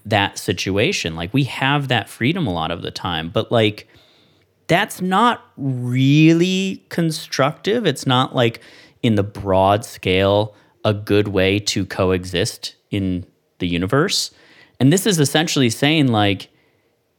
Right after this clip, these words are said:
if it were just two people, you can maybe find common ground, no matter how different you actually are.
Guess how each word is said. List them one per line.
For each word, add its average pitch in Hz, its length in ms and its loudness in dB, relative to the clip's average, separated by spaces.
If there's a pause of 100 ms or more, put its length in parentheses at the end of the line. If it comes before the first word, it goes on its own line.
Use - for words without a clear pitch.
if 156 200 2
it 175 120 2
were 170 180 6
just 156 500 0
two 175 200 2
people, 151 640 0 (160)
you 170 260 2
can 208 640 -2 (540)
maybe 147 600 2
find 123 540 2
common 107 400 2
ground, 131 440 -2
no 127 180 4
matter 156 440 4
how 156 340 0
different 135 560 0
you 107 160 0
actually 104 560 0
are. 120 540 0